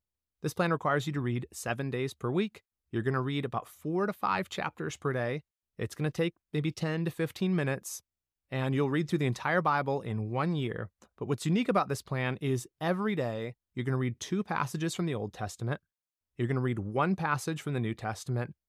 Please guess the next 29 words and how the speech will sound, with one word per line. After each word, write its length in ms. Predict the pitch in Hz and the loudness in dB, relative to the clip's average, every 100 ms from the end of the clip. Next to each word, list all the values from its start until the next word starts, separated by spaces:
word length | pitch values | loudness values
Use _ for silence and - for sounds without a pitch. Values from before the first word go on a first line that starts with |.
| _ | _
and 340 | 131 120 117 120 | -4 0 0 -2
one 440 | 135 131 160 170 | -2 2 4 4
from 200 | 175 147 139 | 2 2 2
either 540 | 139 143 127 120 - | 2 2 2 0 0
the 100 | 117 | -2
Psalms 580 | 113 156 151 147 147 - | -2 2 4 4 2 -2
or 320 | 131 120 120 120 | -2 0 0 0
the 120 | 127 | -4
Gospels. 720 | 113 113 117 - - 117 - - _ _ _ - | 0 0 0 -4 -12 -10 -12 -16 _ _ _ -4
And 120 | 127 | 0
so 80 | 156 | 2
what 160 | 196 | 4
that 160 | 160 131 | 2 4
means 360 | 196 269 233 | 4 4 4
is 160 | 147 135 | 2 0
over 220 | 156 170 | 0 0
the 80 | 151 | 0
course 340 | 143 190 196 156 | -2 -4 -2 -2
of 120 | 123 | -2
a 40 | |
year, 360 | 117 160 202 135 | -2 0 2 2
you 120 | 127 | 2
don't 180 | 160 254 | 2 2
just 200 | 220 - | -2 -2
read 180 | 165 147 | -2 0
through 100 | 123 | -2
the 80 | 117 | -2
whole 280 | 147 117 - | -4 -4 0
Bible, 480 | 117 117 113 104 | 0 2 0 -2